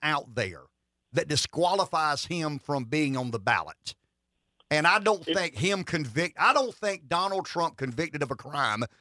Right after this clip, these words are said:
Speaker 1: loses to either Nikki Haley or Ron DeSantis.
Speaker 2: Well, it's not about losing to Nikki Haley or Ron DeSantis. He's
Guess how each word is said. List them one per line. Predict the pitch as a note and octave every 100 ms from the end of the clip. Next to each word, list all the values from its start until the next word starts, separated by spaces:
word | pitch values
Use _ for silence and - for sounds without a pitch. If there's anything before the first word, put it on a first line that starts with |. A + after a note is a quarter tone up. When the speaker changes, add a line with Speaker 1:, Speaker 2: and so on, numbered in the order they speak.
| _
Speaker 1:
loses | C#3+ F3+ C#3 D3+
to | -
either | D#3 D3
Nikki | C#3 C#3 C3+
Haley | C#3 A#2+
or | A2+
Ron | A2+ G#2
DeSantis. | - A2 F2+ D2 - _ _ _ _ _ _ _ _ _ _ -
Speaker 2:
Well, | E3
it's | D#3+ D3+ D#3
not | E3+ D#3
about | E3 E3+
losing | C#3 B2 A2+
to | A2
Nikki | A2+ A2+ A#2
Haley | G#2+ A2 G2+
or | F#2
Ron | G#2 F#2+
DeSantis. | F2 B2 A2 D#2 -
He's | A#2+